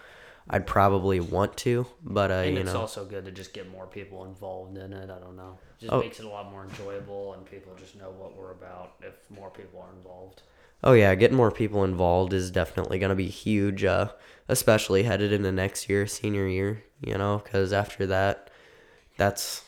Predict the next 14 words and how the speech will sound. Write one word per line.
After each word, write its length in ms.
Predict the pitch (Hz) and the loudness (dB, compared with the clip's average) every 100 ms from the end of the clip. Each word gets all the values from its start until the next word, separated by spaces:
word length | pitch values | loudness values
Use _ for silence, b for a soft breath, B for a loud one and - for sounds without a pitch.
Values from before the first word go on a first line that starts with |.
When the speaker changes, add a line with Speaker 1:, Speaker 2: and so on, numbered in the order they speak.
| - - | -18 -4
Speaker 1:
that's 160 | 117 - | -4 2
gonna 180 | 110 | 2
be 140 | 98 104 | 4 4
it 140 | 101 | 2
for 160 | - 101 | 0 0
me, 320 | 95 92 95 - - | 0 -2 -4 -8 -4
uh, 180 | 95 92 | 0 0
in 100 | 95 | -2
terms 600 | - 101 98 98 98 - | -2 0 2 2 -2 -4
of 260 | - 101 92 | -4 -4 0
the, 180 | 98 92 | 2 2
uh, 120 | 92 | 2
Williamsville 720 | 95 98 98 95 101 98 90 | 2 2 0 -2 -2 0 2
Wire. 440 | 90 92 95 95 | 4 4 2 -2